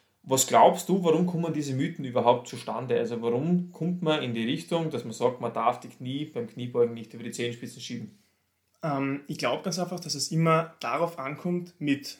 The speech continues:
Speaker 2: was für ein Auge man auf das Ganze drauf schaut. Das heißt, schaue ich mir das aus Sicht eines Therapeuten an, schaue ich mir das aus Sicht eines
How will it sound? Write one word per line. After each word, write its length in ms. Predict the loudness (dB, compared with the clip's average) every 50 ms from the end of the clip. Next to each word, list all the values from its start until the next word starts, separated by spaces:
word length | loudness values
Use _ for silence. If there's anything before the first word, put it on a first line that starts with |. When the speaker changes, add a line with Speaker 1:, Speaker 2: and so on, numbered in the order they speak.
| _ -8
Speaker 2:
was 300 | -2 0 0 2 2 2
für 100 | 2 0
ein 160 | 0 0 0
Auge 260 | 4 6 6 6 6
man 120 | 4 0
auf 80 | -2 -4
das 120 | -8 -12
Ganze 240 | -12 -12 -12 -14 -16 -16
drauf 220 | -14 -14 -14 -14
schaut. 200 | -14 -16 -16 -16
Das 120 | -4 4
heißt, 320 | 6 6 6 6 4 -6 -14 _ _ _ _ _ _ _
schaue 200 | -2 4 6 6
ich 60 | 6 6
mir 80 | 4 4
das 340 | 4 4 2 2 0 -4 -8 -6
aus 240 | -4 -2 0 0 0
Sicht 240 | 0 -2 -4 -4 -8
eines 220 | -8 -6 -6 -6
Therapeuten 440 | -6 -6 -4 -2 0 0 2 2 2
an, 260 | 2 0 0 -2 -6 _ _ -20 -20 -18 -12
schaue 300 | -4 2 4 4 6 6
ich 40 |
mir 80 | 4 2
das 180 | 2 0 -2 -2
aus 140 | -4 -2
Sicht 300 | -2 -4 -4 -6 -8 -6
eines 480 | -4 -2 -2 -2 0 -2 -2 -4 -6